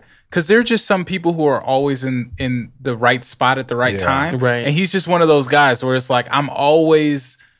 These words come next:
Speaker 1: he's like the cabbage guy from Avatar. You
Speaker 2: Yeah.
Speaker 1: know what I
Speaker 3: Yeah.
Speaker 1: mean? It's
Speaker 2: The
Speaker 1: just, he-,
Speaker 2: cabbage
Speaker 1: he's,
Speaker 2: guy.
Speaker 1: he's just, he's
Speaker 2: "My
Speaker 1: in the right place at,
Speaker 2: cabbages."
Speaker 1: at all times. And he's like, "Oh, well, now I'm here." And watch,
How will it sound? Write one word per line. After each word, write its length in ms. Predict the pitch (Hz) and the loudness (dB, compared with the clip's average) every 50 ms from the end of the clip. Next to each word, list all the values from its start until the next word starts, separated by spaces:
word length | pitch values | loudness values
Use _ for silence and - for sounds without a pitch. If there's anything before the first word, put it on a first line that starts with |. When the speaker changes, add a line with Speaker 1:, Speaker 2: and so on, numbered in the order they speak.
| _ _ _ | _ _ _
Speaker 1:
he's 160 | - 185 165 | -8 -2 0
like 160 | 190 185 180 - | 0 0 0 -2
the 80 | 156 | -8
cabbage 460 | - - - 170 170 156 156 139 131 | -6 -2 -2 0 0 -2 -4 -6 -4
guy 260 | 127 131 117 113 110 104 | -2 0 0 0 0 -2
from 320 | - - 131 117 113 95 | -4 -6 -6 -6 -6 -4
Avatar. 540 | 113 135 139 123 123 - 127 113 95 - - | -2 -2 0 -2 -2 -6 -6 -6 -4 -2 0
You 80 | - | 0
Speaker 2:
Yeah. 60 | 127 131 | 2 4
Speaker 1:
know 100 | 139 139 | 4 4
what 100 | 135 135 | 4 4
I 60 | 135 | 2
Speaker 3:
Yeah. 60 | - | 2
Speaker 1:
mean? 180 | 135 135 135 131 | 2 0 0 -2
It's 100 | 123 - | -2 0
Speaker 2:
The 80 | 113 | 0
Speaker 1:
just, 180 | - - - 143 | 0 0 -2 -2
he-, 60 | 143 | -2
Speaker 2:
cabbage 300 | 147 - - - 151 135 | -2 0 0 -2 -2 -4
Speaker 1:
he's, 220 | - 87 - - | -6 -8 -12 -16
Speaker 2:
guy. 120 | - - - | -10 -8 -4
Speaker 1:
he's 220 | 165 165 156 135 | -4 -2 -2 -2
just, 280 | 143 160 160 143 - - | 0 0 0 0 -2 -8
he's 340 | - 147 147 156 151 135 - | -12 -8 -6 -6 -6 -6 -4
Speaker 2:
"My 100 | 165 156 | -2 0
Speaker 1:
in 140 | 185 202 208 | 2 2 2
the 60 | 196 | 4
right 260 | 170 160 160 - 196 180 | 4 4 4 4 4 4
place 300 | 190 160 156 175 175 160 | 4 4 4 4 4 2
at, 140 | 143 135 | 2 2
Speaker 2:
cabbages." 240 | 160 151 135 - - - | 0 -4 -8 -8 -4 -2
Speaker 1:
at 180 | 139 131 127 - | -2 -2 -2 -2
all 260 | - 143 160 175 190 196 | -6 -4 -2 0 0 0
times. 600 | - 180 165 139 135 131 123 120 135 151 - - - - - _ _ _ - | -2 -2 -4 -2 -2 -2 -2 -4 -6 -8 -10 -14 -20 -20 -20 _ _ _ -10
And 460 | - 135 135 131 131 127 131 131 135 | -6 -4 -2 -2 -2 -2 -2 -2 -4
he's 180 | 139 147 143 135 | -4 -4 -2 0
like, 180 | 147 135 127 123 | 0 0 2 4
"Oh, 160 | 160 202 185 | 4 4 4
well, 140 | 143 131 131 | 4 2 0
now 200 | 123 123 131 135 | 0 0 0 0
I'm 80 | 135 139 | -2 0
here." 180 | 165 180 156 | 0 0 0
And 300 | 127 131 139 143 143 135 135 - - | 2 2 0 0 -2 -4 -8 -8 -2
watch, 280 | - - 143 131 - | 0 2 2 0 0